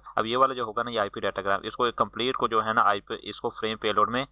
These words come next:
encapsulate कर दिया जाता है। जैसे पीछे ये यूडीपी को इसके अंदर आईपी के अंदर encapsulate किया गया, इसी तरह आईपी को एक सिंपल फ्रेम के अंदर encapsulate करके send किया जाता है। तो यहाँ पे जो chapter number है ट्वेंटी फ़ाइव और इसका topic number eleven था, तो ये यहाँ पे end हो जाता है।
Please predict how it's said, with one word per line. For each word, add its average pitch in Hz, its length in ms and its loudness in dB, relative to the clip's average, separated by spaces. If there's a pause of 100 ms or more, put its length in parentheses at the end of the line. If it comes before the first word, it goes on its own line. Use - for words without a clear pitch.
encapsulate 107 520 -2
कर 101 100 -4
दिया 90 160 -6
जाता 87 220 -4
है। 90 60 -2
जैसे 101 220 -2
पीछे 113 240 -4
ये 117 100 0
यूडीपी 107 360 -2
को 120 120 2
इसके 113 180 0
अंदर 110 160 2
आईपी 98 280 0
के 143 80 -6
अंदर 127 180 -4
encapsulate 113 560 -4
किया 113 140 -2
गया, 113 120 -2
इसी 107 140 -8
तरह 113 160 2
आईपी 104 300 -2
को 123 220 -2 (260)
एक 113 160 0
सिंपल 123 260 2
फ्रेम 110 220 -8
के 117 100 -4
अंदर 117 260 -2 (180)
encapsulate 113 500 -2
करके 117 220 -2
send 95 200 -10
किया 90 160 -4
जाता 85 260 -8
है। 80 100 -10 (800)
तो 113 60 2
यहाँ 110 260 4
पे 139 80 -4
जो 127 80 -6
chapter 117 300 0
number 120 200 2
है 131 100 -2
ट्वेंटी 113 340 2
फ़ाइव 95 260 0
और 107 80 4
इसका 110 180 -2
topic 110 300 2
number 113 220 -4
eleven 98 260 0
था, 123 100 -2
तो 113 100 -4
ये 107 160 0
यहाँ 110 200 2
पे 107 100 0
end 95 180 0
हो 120 80 6
जाता 123 240 2
है। 117 80 4